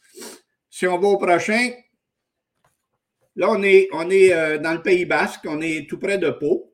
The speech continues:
On est à, à, mon Dieu, j'ai oublié le nom. En tout cas, c'est pas grave.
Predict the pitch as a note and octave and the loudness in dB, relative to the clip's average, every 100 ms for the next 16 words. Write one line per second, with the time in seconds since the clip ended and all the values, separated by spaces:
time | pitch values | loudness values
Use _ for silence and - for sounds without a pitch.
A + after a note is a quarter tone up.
0 | _ _ _ _ B2 C3+ D#3 F3 D3+ C#3+ | _ _ _ _ -12 -8 -6 -4 -2 -4
1 | C#3 C3 C3+ C3 C3 C3 B2 C3 C3 B2+ | -4 -6 -6 -4 -4 -6 -6 -6 -6 -6
2 | D3 C#3 B2 B2+ B2 F#3+ E4 _ - A#2 | -8 -8 -4 -4 -4 -8 -12 _ -18 -18
3 | - - - - G#2+ A2+ G3+ A3 | -12 -8 -8 -10 -12 -10 -8 -10